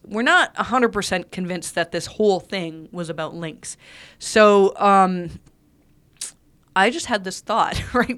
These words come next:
while I'm recording this. Uh, when Rob was asking about bert, I think it's possible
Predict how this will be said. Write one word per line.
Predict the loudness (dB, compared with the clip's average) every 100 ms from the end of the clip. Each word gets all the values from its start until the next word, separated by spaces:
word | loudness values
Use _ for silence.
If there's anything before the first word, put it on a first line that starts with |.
| -2
while | -2 0
I'm | -4
recording | -6 -8 -4 -2 -2 -6
this. | -8 -8 -16 -18 -18 -4 4
Uh, | 4 4
when | -2
Rob | -2 -2 -2
was | 2
asking | 2 2 -4 -4
about | -4 -6 -6
bert, | -4 -4 -8 -20 _ _
I | -6 -4 -2
think | -4
it's | -6
possible | -10 -2 0 0 -4 -4 -4 -4 -8